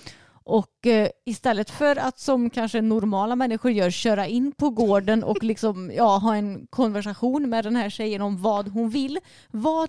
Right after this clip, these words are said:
gör vi då? Jo, vi kör vidare på <laughs> vägen. Åker en liten bit och vänder så att vi ska slippa,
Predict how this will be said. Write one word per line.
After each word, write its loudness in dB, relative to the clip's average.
gör -6
vi -10
då? -12
Jo, 2
vi -2
kör 0
vidare 0
på 4
<laughs> -
vägen. 2
Åker 0
en 0
liten 0
bit -2
och 0
vänder 0
så -2
att 0
vi -2
ska -4
slippa, -4